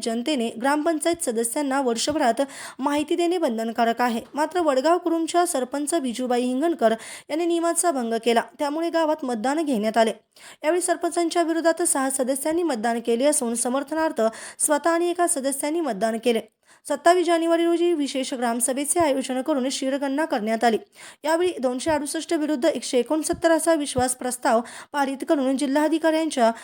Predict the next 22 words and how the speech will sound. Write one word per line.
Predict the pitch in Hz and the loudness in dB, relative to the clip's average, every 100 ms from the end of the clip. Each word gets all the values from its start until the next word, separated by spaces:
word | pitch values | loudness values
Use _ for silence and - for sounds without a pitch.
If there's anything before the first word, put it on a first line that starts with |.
| - - | -18 -6
सत्तावीस | 269 269 320 339 339 220 | -6 0 2 2 0 -2
जुलै | 285 311 | -2 -2
दोन | 294 262 | -2 -2
हजार | 262 254 262 | -2 -2 -2
बावीसच्या | 240 240 294 - 339 262 | 0 0 0 0 0 2
ग्रामविकास | 254 254 294 294 330 339 - | 0 0 -2 0 2 2 0
विभागाच्या | 240 226 262 302 330 339 - - | -4 -2 0 -2 2 0 0 -2
राजपत्रानुसार | 226 226 - 233 233 254 311 240 226 - - - | -2 -2 -4 -2 0 0 0 0 0 -8 -16 -4
आदेश | 262 294 339 330 | -4 -2 -4 -2
पारि-, | 311 240 247 - | -2 0 -4 -6
पारित | 247 226 226 269 | -2 0 0 0
करून | 320 233 240 - - 285 | 2 0 -4 -12 -16 -6
तहसीलदार | 285 339 320 349 | -2 0 0 0
शिल्पा | - 254 233 240 | -2 -6 0 2
बोबडे | 294 262 220 | 2 2 0
यांनी | 254 285 285 | 2 -2 -2
सरपंचांना | 285 254 294 302 320 277 269 | -2 -2 -2 -2 -2 -2 -2
पदावरून | 262 226 233 294 | 0 0 0 0
अपात्र | 285 277 269 330 | -4 -2 -2 0
घोषित | 320 262 - 214 | 0 -2 -2 -4
केले | 240 226 | -2 0
आहे. | 233 233 | 0 0